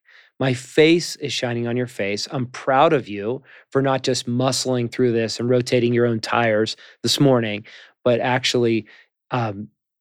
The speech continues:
entrusting your vehicle to these men at this stage in your life." And so it's an example of an internal experience where I'm actually in the shop receiving God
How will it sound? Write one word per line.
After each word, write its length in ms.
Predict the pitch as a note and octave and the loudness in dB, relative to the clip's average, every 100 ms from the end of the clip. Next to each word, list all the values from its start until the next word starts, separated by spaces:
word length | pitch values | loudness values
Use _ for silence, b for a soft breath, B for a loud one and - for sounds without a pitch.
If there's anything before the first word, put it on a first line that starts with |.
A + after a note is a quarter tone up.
| _ | _
entrusting 760 | A3 B2+ - C#3 B2+ - B2 A2+ | -6 -2 4 4 4 0 0 2
your 160 | B2 | 2
vehicle 500 | B2+ B2 D3+ - A2 A2 | 2 2 2 0 -4 -4
to 120 | A#2+ | -4
these 280 | A#2 A2+ C3+ | -2 -2 -2
men 280 | C#3 A2+ A#2 | 0 -2 -4
at 180 | C3+ B2+ | -8 0
this 180 | C#3+ - | 2 2
stage 400 | - B2+ A#2+ A2+ | -2 -2 -2 -4
in 140 | A2+ | -4
your 140 | G#2 | -4
life." 400 | G2 G2 A#2+ D#3 B B - | -4 -2 -2 -4 B B -6
And 120 | B2 | 0
so 120 | E3+ | 2
it's 160 | E3+ D#3+ | 2 0
an 80 | C3+ | -2
example 760 | A#2 G#2 C3 D3+ D3 B2 A2+ | -2 0 2 2 2 0 0
of 160 | B2 A#2+ | -2 -4
an 160 | A#2+ - | -6 -2
internal 480 | D3 D#3+ D#3+ D3 B2 | 0 0 0 0 -2
experience 500 | - - C3+ A#2+ - | -2 0 0 2 -2
where 100 | A#2 | -2
I'm 100 | A#2+ | 0
actually 420 | B2+ - A#2 - | -2 0 -2 -2
in 180 | - C#3+ | 0 0
the 80 | E3 | 0
shop 480 | - A#2+ G#2+ G#2+ - B B B B _ _ _ _ _ | 0 -2 -2 -4 -8 B B B B _ _ _ _ _
receiving 600 | C3+ B2+ - D#3 D3 B2 | -4 0 2 2 2 2
God 440 | A#2 A#2 B2 - | 2 0 0 -4